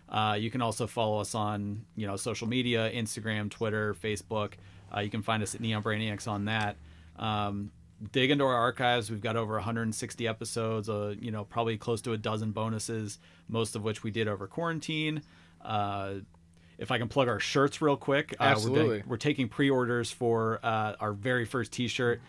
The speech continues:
Speaker 1: They look so sick. My, uh, my good friend Jeff, who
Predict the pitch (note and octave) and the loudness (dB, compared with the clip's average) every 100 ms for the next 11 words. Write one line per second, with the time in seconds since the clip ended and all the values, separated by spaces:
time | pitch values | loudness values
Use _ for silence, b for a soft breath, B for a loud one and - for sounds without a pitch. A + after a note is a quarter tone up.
0 | B B A2 A#2 G#2+ - - B2+ A#2+ A#2+ | B B -2 0 0 -2 2 2 2 0
1 | A2 - G#2+ G#2+ G#2+ G#2 G#2 G2+ G2 G#2+ | 0 0 0 0 0 -2 -2 -4 -6 -6
2 | G#2 G#2+ A#2 A2 G#2 B2 A#2 - A2 G#2+ | -4 -2 -2 -2 0 0 0 -2 -4 -4